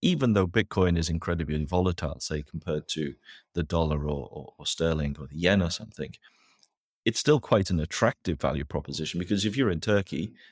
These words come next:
you know it's going down eighty percent. You know, that's the fact. It's, it, it's not going up eighty percent, it's going down eighty percent. Whereas at least Bitcoin went down fifty percent or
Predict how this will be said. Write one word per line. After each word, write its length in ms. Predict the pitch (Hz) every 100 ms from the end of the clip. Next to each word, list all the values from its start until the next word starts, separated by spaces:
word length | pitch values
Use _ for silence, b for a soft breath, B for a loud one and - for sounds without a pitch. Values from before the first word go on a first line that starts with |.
| b b
you 160 | 107 110
know 160 | 127
it's 120 | 110
going 260 | - 101 92
down 280 | 95 95 90
eighty 300 | 80 - 71
percent. 440 | - - - -
You 100 | 92
know, 100 | 82
that's 280 | 87 107 -
the 80 | 95
fact. 420 | - 90 - -
It's, 180 | 80 - -
it, 140 | 92 -
it's 120 | 95
not 180 | 131 151
going 260 | 101 87
up 180 | 98 -
eighty 260 | 80 - -
percent, 280 | - 76 92
it's 100 | 82
going 240 | 101 87
down 320 | 90 90 80
eighty 280 | 73 71 -
percent. 280 | - - -
Whereas 280 | 90 95 92
at 80 | 95
least 300 | 113 104 - B B B -
Bitcoin 480 | 107 - 82 80 76 _ _ _ _
went 240 | 90 92 85
down 300 | 85 80 80
fifty 300 | - 92 82
percent 440 | 80 82 80 78
or 140 | 71